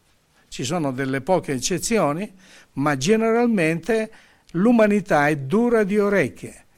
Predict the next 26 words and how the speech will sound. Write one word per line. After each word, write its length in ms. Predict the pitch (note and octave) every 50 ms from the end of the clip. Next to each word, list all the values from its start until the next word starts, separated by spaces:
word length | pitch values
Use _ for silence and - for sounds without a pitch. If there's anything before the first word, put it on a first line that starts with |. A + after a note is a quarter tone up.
| _ -
ed 200 | C#3+ C#3 C3+ E3
è 60 | F#3
altezzosa, 1000 | F3 E3+ E3 - - D#3+ C#3 - - - F#3 E3+ C3+ A#2 F#2+ - A2+ - _ _ _ _ _ _ _ _ _ _ _ _ _ _ _ _ _ - _ _ - _ _ _ _
è 140 | - - C#3
vanitosa, 960 | B2 A2+ C3+ E3+ E3 E3+ E3 D3 - F3+ E3+ D#3 C#3+ B2+ G#2+ A#2+ A2+ G#2+ - - _ _ _ _ _ -
è 120 | - D#3
superba. 760 | D#3+ - - G#3+ F3 - - G3+ F3+ D#3 B2+ A#2+ A2+ A2 G#2+ - _ _ _ - - - -
E 160 | - F3+ F3
tu 200 | F#3 D#4 D#4+ D#4+
puoi 200 | - C#4 D4 B3+
scoprire 680 | - - - B3 A#3 A#3+ A#3+ C#4 D4 C4 A#3 G#3 F#3+ G3
la 120 | F3+ G3 F3
superbia 720 | - A3 G3 F#3 B3 B3 C4 C4 C4+ G#3+ B3 A#3+ A3+ G3+
anche 320 | G3+ A3+ B3 C4 B3+ B3+ A#3
nelle 240 | G#3 G#3 G3 G3 -
persone 600 | - G3 F3 - - B3+ B3 B3 A#3 G#3 C#3+ - - - - _
che 140 | - - G3
sembrano 600 | F3 - - B3 B3 B3+ A#3+ B3 A#3+ A3+ G#3+ G#3+ G3
apparentemente 800 | F#3+ - G#3 G3+ G3+ G#3 G3+ F3+ G#3+ G3+ A3 A3+ G#3+ - G#3+
le 100 | G#3 G3
più 240 | C#3 - G#3 G3+ F3
umili, 440 | E3 D3 C#3+ C3 B2 B2 A2 - - - _ _ _ -
ma 120 | C3+ C#3
non 160 | D3 D#3 D3+
lo 100 | D3+ D#3
sono. 420 | D3 - C#3+ C3 A2+ G#2 G#2 -